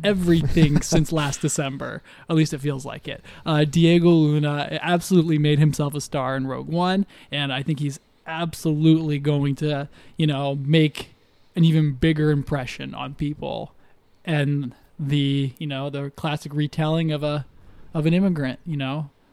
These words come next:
Speaker 1: starting to, man, I haven't seen Scarface in a while. I don't
Speaker 2: Yeah.
Speaker 1: even know another reference to make about it,
Speaker 2: I
Speaker 1: you
Speaker 2: mean,
Speaker 1: know?
Speaker 2: this one's supposed to take place in the eighties, right?
Speaker 1: In L A, right?
Speaker 2: Uh,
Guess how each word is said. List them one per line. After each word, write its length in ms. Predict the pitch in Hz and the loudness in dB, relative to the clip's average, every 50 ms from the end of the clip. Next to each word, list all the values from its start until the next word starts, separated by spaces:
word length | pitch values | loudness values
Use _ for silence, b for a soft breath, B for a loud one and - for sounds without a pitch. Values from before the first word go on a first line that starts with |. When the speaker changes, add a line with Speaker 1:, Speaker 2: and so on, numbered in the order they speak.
| _ _ _ _ _ _ _ _ _ _ _ _ _ _ _ _ _ | _ _ _ _ _ _ _ _ _ _ _ _ _ _ _ _ _
Speaker 1:
starting 420 | - - - - 143 135 139 151 143 | -20 -12 -6 -6 -6 -4 -4 -6 -4
to, 220 | 139 139 135 123 - - - | -4 -4 -6 -8 -10 -10 -4
man, 300 | - 165 175 151 123 113 - | -2 0 0 0 -4 -8 -12
I 40 | - | -10
haven't 220 | - 185 151 131 | -8 -8 -8 -10
seen 180 | - - 139 127 | -14 -14 -14 -12
Scarface 460 | - - 160 156 143 - 123 123 - | -8 -8 -6 -6 -6 -8 -12 -16 -16
in 100 | - 117 | -18 -16
a 20 | |
while. 320 | 113 107 107 107 110 139 - - | -14 -14 -12 -12 -14 -14 -16 -12
I 40 | 156 | -4
don't 100 | 151 - | 0 2
Speaker 2:
Yeah. 80 | 123 | 2
Speaker 1:
even 80 | 117 110 | 4 2
know 100 | 143 143 143 | 2 -2 -2
another 220 | 143 151 143 147 | -2 -2 -2 -2
reference 380 | 139 151 160 160 - 165 147 - | -2 -2 -2 0 0 -2 -2 -2
to 60 | 156 | 0
make 200 | 147 160 190 - | 0 0 0 0
about 260 | 160 147 131 127 120 | -2 -6 -6 -8 -8
it, 20 | - | 2
Speaker 2:
I 60 | - | 2
Speaker 1:
you 40 | 143 151 | 6 6
Speaker 2:
mean, 80 | 156 | 6
Speaker 1:
know? 60 | 156 | 8
Speaker 2:
this 220 | 151 165 165 - - | 10 8 8 8 6
one's 180 | 185 180 180 | 6 6 6
supposed 300 | - - 156 180 170 160 | 2 6 8 8 8 8
to 80 | - 156 | 8 4
take 200 | - 175 156 - | 4 4 4 6
place 260 | - 165 160 151 - | 6 6 6 6 4
in 80 | 147 139 | 0 0
the 200 | 131 127 - - | 0 0 2 2
eighties, 960 | 127 139 143 147 156 165 190 196 202 214 220 226 233 - - - - - - - _ _ | 2 2 4 2 2 0 -2 -2 -2 -2 -2 -2 -4 -6 -8 -12 -14 -14 -16 -18 _ _
right? 180 | 151 156 170 | 2 4 6
Speaker 1:
In 80 | 185 202 202 | 8 6 6
L 100 | 147 160 | 4 2
A, 200 | 156 147 127 117 113 | 0 -2 -4 -6 -8
right? 300 | - 127 135 175 196 - - - - - | -10 -8 -8 -8 -10 -12 -16 -20 -14 0
Speaker 2:
Uh, 580 | - 131 135 131 131 131 131 123 120 123 117 | 4 6 8 8 10 10 10 8 8 6 4